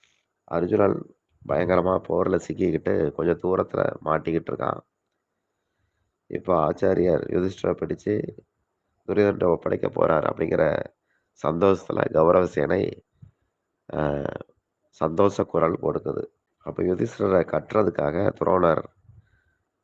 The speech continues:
நாகபாசத்தை ஏவுறார். இன்னொரு பக்கம் அங்க கிருஷ்ணர் திடீர்னு தேரை திருப்பி அர்ஜுனன்ட்ட, "வேகமா போ,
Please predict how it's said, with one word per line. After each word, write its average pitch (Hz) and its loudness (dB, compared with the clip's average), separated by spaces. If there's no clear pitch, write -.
நாகபாசத்தை 90 0
ஏவுறார். 78 0
இன்னொரு 101 4
பக்கம் 90 0
அங்க 87 0
கிருஷ்ணர் 95 -4
திடீர்னு 95 0
தேரை 85 2
திருப்பி - -6
அர்ஜுனன்ட்ட, 80 0
"வேகமா 95 2
போ, 82 0